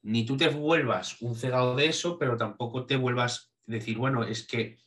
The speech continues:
un ejemplo, ¿no? Pues en el culturismo, es que el culturismo en las competiciones, eh, falta de comida, me sienta. Es un efecto, es una consecuencia que tienes para un objetivo.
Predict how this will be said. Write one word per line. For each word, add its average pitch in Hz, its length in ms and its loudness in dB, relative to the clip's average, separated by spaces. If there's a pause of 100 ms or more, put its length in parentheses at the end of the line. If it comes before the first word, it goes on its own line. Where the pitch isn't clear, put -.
(120)
un 113 80 0
ejemplo, 95 360 -4
¿no? 135 120 -2
Pues 107 160 0
en 101 60 0
el 92 60 -4
culturismo, 98 460 -2
es 107 160 -4
que 113 240 0 (300)
el 120 160 0
culturismo 135 680 2
en 175 60 0
las 147 160 0
competiciones, 139 1000 -2 (320)
eh, 123 680 -2
falta 139 360 -2
de 139 580 -4
comida, 156 520 -2
me 143 120 -4
sienta. - 540 -6 (360)
Es 110 140 -6
un 127 120 2
efecto, 139 480 0
es 110 120 -2
una 120 160 0
consecuencia 131 600 -2
que 127 80 0
tienes 131 240 -2
para 123 180 0
un 123 60 -2
objetivo. 92 500 -8